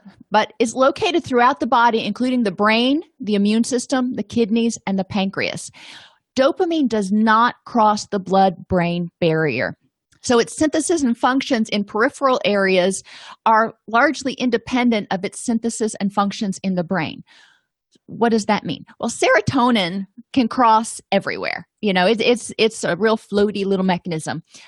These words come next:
or neurotransmitter. So it's easier in some ways to increase serotonin. Dopamine is synthesized basically in the areas where it's being used.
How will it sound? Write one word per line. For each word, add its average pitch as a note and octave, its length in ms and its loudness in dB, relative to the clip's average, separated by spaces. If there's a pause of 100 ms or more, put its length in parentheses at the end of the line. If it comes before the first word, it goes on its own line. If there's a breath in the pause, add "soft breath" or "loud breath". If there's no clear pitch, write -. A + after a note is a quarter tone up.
or F3+ 100 0
neurotransmitter. G3 800 -2
So G#3+ 480 2 (420 loud breath)
it's - 240 -2
easier A3 680 -2 (280)
in G3+ 100 0
some G3+ 260 0
ways F#3+ 280 -2
to - 180 -16
increase A3 640 -2 (120)
serotonin. F#3 760 -2 (440 loud breath)
Dopamine A3+ 800 0 (720 soft breath)
is A#3+ 160 2
synthesized C4 720 0
basically C4 640 -2
in B3 320 0
the A#3+ 260 -2
areas G#3+ 580 0
where G#3 300 2
it's G3 200 -4
being F#3+ 420 -4
used. E3 420 -2